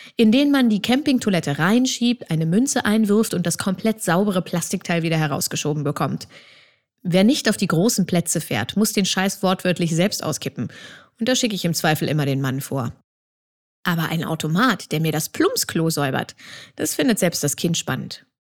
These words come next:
Es sind die immer gleichen Abläufe, die andere mit Spießigkeit verbinden und die mir im Urlaub einen absoluten Zustand der Entspannung bescheren.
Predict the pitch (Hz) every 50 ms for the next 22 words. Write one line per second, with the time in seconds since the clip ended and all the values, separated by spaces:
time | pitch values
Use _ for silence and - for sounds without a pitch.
0 | _ _ _ _ _ _ _ _ _ _ _ _ - 247 - 320 330 339 - 285
1 | 277 - 294 294 294 254 233 214 208 208 - 202 - 165 180 - 180 160 135 139
2 | 151 - 180 180 185 - - 196 226 233 214 202 190 185 - - - 208 185 -
3 | 160 - - 160 143 - - - - - 156 165 - - 160 - - 185 185 202
4 | 202 196 214 233 254 254 - 214 190 - 214 220 214 208 208 202 - - 170 165
5 | 175 - - - - - 220 214 202 202 - - 180 - - - 208 - - 196
6 | 196 202 180 160 - - - - - 147 143 143 143 143 - - - - - 143
7 | - - - -